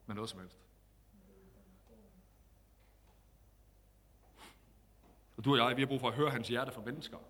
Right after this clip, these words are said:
For den by, vi bor i. Brug for at høre hans hjerte, før vi begynder at gøre alt for meget.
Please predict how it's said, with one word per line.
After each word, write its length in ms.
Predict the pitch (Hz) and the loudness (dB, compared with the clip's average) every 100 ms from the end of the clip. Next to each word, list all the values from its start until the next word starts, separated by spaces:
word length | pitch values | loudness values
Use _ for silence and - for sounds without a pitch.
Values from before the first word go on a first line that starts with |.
| - - - - - - - - - - - - - - - - | -20 -20 -20 -20 -20 -20 -20 -20 -20 -20 -20 -20 -20 -20 -14 -6
For 60 | |
den 140 | 113 113 | -4 -4
by, 160 | 147 | -6
vi 60 | 110 | -6
bor 220 | 110 98 | -8 -8
i. 40 | 85 - - - - - - - - - - - - - - - - | -10 -18 -20 -20 -20 -20 -20 -20 -20 -20 -20 -20 -20 -20 -20 -12 -6
Brug 100 | 135 | -4
for 80 | |
at 60 | 117 | 0
høre 140 | 143 | 0
hans 180 | 131 117 | 0 -2
hjerte, 360 | 110 117 131 110 - - - - - - - - - - - - - - | 0 0 0 -4 -12 -20 -20 -20 -20 -20 -20 -20 -20 -20 -20 -20 -20 -14
før 340 | - - 165 117 | -6 2 2 2
vi 60 | - | -2
begynder 220 | 107 104 | -8 -8
at 60 | 95 | -6
gøre 200 | 113 98 | -6 -6
alt 100 | - | -10
for 80 | |
meget. 180 | 98 92 | -16 -18